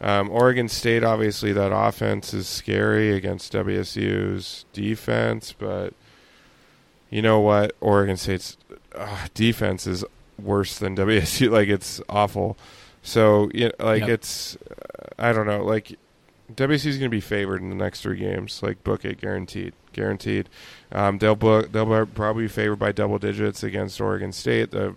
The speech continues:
Speaker 1: there's a good chance they'd be favored by double digits against Stanford. They're def-, they're gonna be favored on the road at Cal, and, and this is a one and four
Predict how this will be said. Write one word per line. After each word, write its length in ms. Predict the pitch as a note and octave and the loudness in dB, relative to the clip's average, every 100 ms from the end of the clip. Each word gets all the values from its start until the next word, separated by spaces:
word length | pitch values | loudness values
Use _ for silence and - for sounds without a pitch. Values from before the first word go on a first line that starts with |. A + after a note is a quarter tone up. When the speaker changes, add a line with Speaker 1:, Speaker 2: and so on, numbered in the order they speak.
| - | -10
Speaker 1:
there's 240 | G#2 G2 G2 | -8 -6 -4
a 60 | |
good 120 | G2 F#2+ | -6 -4
chance 240 | G#2 F#2+ | -6 -4
they'd 100 | G2 | -4
be 120 | F#2+ | -4
favored 260 | F#2 G#2 F#2+ | -4 -4 -2
by 140 | F#2+ | -2
double 220 | F#2+ F#2+ G2 | -2 -2 -4
digits 380 | F#2+ F#2+ - | -6 -8 -10
against 280 | G2+ G2 F#2+ | -10 -10 -10
Stanford. 560 | - G#2 G#2 - G#2 F#2+ - - - - | -6 -4 -4 -2 -4 -4 -10 -20 -18 -6
They're 140 | G2 | -2
def-, 260 | G2+ G2 - | 0 -2 -2
they're 120 | G2+ | 0
gonna 120 | G#2 | 0
be 100 | G2+ | 0
favored 360 | F#2 G2+ G2 F#2+ | 0 0 0 0
on 240 | F#2+ G2 | 0 0
the 100 | F#2+ | 0
road 400 | F#2 F#2+ G2 F#2+ | 0 2 2 0
at 240 | F2+ F#2 | -2 -4
Cal, 520 | - F#2 F#2 G#2 C#3 C3+ _ _ - - _ - | -6 -4 0 2 2 -4 _ _ -20 -20 _ -6
and, 300 | - G2+ G2+ - | -2 -2 -4 -4
and 400 | G#2+ G#2+ G2+ G2 | 0 0 0 -2
this 200 | G#2 G2+ | -4 -2
is 80 | G#2 | -2
a 60 | |
one 240 | G2 G#2 G#2 | 0 2 2
and 160 | G2+ | -2
four 400 | - G2+ G2 G2 | 0 0 2 0